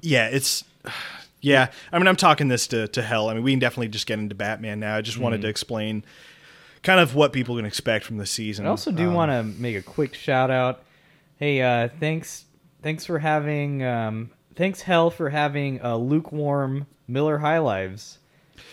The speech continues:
Speaker 1: Yeah.
Speaker 2: At least, at least it's, at least it's, it's a Miller that's lukewarm and not.
Speaker 1: It's,
Speaker 2: I
Speaker 1: it's
Speaker 2: mean,
Speaker 1: something,
Speaker 2: we would
Speaker 1: man.
Speaker 2: want cold, ice cold Millers, but
Speaker 1: Yeah, I mean, it's, it's something. It's, uh,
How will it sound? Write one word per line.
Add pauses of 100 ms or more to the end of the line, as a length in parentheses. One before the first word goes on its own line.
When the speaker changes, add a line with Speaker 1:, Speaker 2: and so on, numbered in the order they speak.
(100)
Speaker 1:
Yeah.
Speaker 2:
At
least,
at
least
it's, (680)
at
least
it's,
it's
a
Miller (180)
that's
lukewarm
and
not.
Speaker 1:
It's,
Speaker 2:
I
Speaker 1:
it's
Speaker 2:
mean,
Speaker 1:
something,
Speaker 2:
we
would
Speaker 1:
man.
Speaker 2:
want
cold, (520)
ice
cold
Millers,
but (320)
Speaker 1:
Yeah, (260)
I
mean,
it's,
it's
something.
It's,
uh,